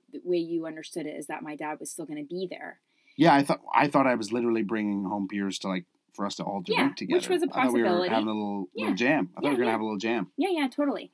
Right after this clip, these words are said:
Speaker 2: Yeah.
Speaker 1: So when you got there, you came downstairs and you said, "So I guess your dad isn't here?"
Speaker 2: <laughs> Yeah, 'cause
Speaker 1: And
Speaker 2: you,
Speaker 1: I'm
Speaker 2: <laughs>
Speaker 1: like,
Speaker 2: yeah, that's right.
Speaker 1: "Clearly you know the answer to this.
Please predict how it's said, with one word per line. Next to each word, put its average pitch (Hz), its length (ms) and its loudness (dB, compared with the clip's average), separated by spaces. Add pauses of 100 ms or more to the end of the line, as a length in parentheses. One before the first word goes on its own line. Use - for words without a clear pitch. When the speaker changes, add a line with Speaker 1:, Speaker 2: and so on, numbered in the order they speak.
Speaker 2:
Yeah. 233 300 0
Speaker 1:
So 233 320 2
when 220 200 -4
you 208 100 -12
got 262 360 2
there, 165 460 -6 (140)
you 185 160 -6
came 214 280 -12
downstairs 165 800 -6
and 175 180 -8
you 170 120 -10
said, 160 420 -6 (840)
"So 170 1160 -2
I 175 140 -2
guess 170 400 -4
your 175 140 -2
dad 165 240 -4
isn't 175 180 -10
here?" 180 240 -12 (500)
Speaker 2:
<laughs> - 340 4
Yeah, 247 160 12
'cause 170 240 4
Speaker 1:
And 190 140 4
Speaker 2:
you, 196 60 6
Speaker 1:
I'm 190 120 0
Speaker 2:
<laughs> - 20 -8
Speaker 1:
like, 240 140 8
Speaker 2:
yeah, 220 220 8
that's - 360 2
right. 208 120 6
Speaker 1:
"Clearly 277 440 6
you 269 120 6
know 226 240 0
the 196 220 -2
answer 214 320 -2
to - 160 -8
this. 147 520 -2